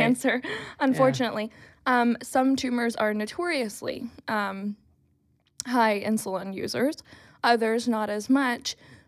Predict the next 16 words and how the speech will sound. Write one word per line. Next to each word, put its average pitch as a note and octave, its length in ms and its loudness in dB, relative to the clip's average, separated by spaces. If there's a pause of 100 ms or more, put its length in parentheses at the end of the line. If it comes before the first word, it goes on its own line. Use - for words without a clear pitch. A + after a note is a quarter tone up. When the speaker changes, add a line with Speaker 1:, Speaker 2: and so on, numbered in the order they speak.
Speaker 1:
but A#3+ 200 2
the A#3 80 4
majority A#3 560 0
definitely A3+ 420 -2
do A3 160 -6
have G#3+ 220 -4
at - 100 -8
least A#3+ 240 -4
elevated A3+ 640 -4 (240)
Speaker 2:
Right. A3 140 -2
Speaker 1:
insulin G3+ 280 -8
signaling. G3+ 460 -12 (460)
And B3+ 180 6
then C#4 460 2 (180)
beyond A#3+ 460 2
that, G3+ 280 -2